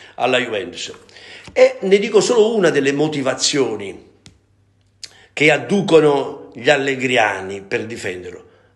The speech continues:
Ha portato due volte la Juventus in finale di Champions, a prescindere dal fatto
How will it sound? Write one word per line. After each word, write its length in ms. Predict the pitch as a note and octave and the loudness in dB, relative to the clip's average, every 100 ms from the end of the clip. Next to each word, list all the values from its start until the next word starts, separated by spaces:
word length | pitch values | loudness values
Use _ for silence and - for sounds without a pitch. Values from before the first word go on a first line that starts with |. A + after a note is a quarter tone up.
| - | -8
Ha 60 | A2 | -8
portato 680 | - B2+ - E3+ E3 B2+ B2+ | -4 -6 -4 0 0 0 -6
due 220 | B2 D3 | -2 0
volte 380 | C3 C#3+ - B2+ | 0 -4 -6 -6
la 100 | A#2 | -4
Juventus 720 | A#2 A#2 C#3+ C3 B2+ - - | -4 -2 -2 -6 -10 -10 -6
in 180 | D#3+ D3 | -2 -2
finale 480 | - A2 G#2 B2 A#2+ | -4 -6 -6 -4 -6
di 100 | A2+ | -6
Champions, 840 | - E2 D#2 D#2+ - - - - _ _ _ _ _ | -8 -8 -10 -16 -16 -10 -10 -10 _ _ _ _ _
a 100 | - | -16
prescindere 680 | - - - - D4+ C4 D3 | -8 -4 -2 0 2 4 4
dal 160 | F#2+ - | 2 -6
fatto 680 | - C#3+ - - - - | 2 2 2 -12 -16 -18